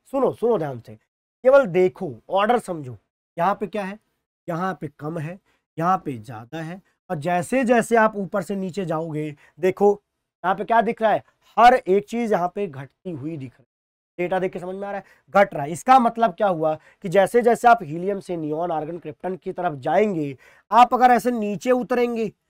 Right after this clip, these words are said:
तो यहाँ पर इसका बॉइलिंग पॉइंट क्या होगा, बढ़ेगा। बॉइलिंग पॉइंट क्या होगा, बढ़ेगा। अच्छा, यहाँ जब आप नीचे जाएंगे तो क्या साइज बढ़ेगा, बताओ क्या साइज बढ़ेगा? आप कहोगे हाँ, और अगर साइज बढ़ेगा तो बॉइलिंग पॉइंट बढ़ेगा, यही तो बोला है मैंने,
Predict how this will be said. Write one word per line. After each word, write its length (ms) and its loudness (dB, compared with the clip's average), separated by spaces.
तो 40 -2
यहाँ 320 2
पर 100 6
इसका 240 2
बॉइलिंग 360 0
पॉइंट 320 -8
क्या 100 -2
होगा, 300 -2
बढ़ेगा। 680 -10
बॉइलिंग 300 -8
पॉइंट 240 -10
क्या 120 -8
होगा, 320 -2
बढ़ेगा। 500 -12
अच्छा, 320 -14
यहाँ 200 6
जब 140 6
आप 160 8
नीचे 320 0
जाएंगे 240 0
तो 100 -6
क्या 180 -2
साइज 360 0
बढ़ेगा, 420 -2
बताओ 200 -6
क्या 180 -6
साइज 340 -4
बढ़ेगा? 380 0
आप 180 -10
कहोगे 280 -10
हाँ, 180 -16
और 140 8
अगर 320 6
साइज 400 6
बढ़ेगा 560 6
तो 160 -2
बॉइलिंग 380 2
पॉइंट 280 0
बढ़ेगा, 360 2
यही 240 2
तो 120 -6
बोला 220 -4
है 120 -6
मैंने, 240 -18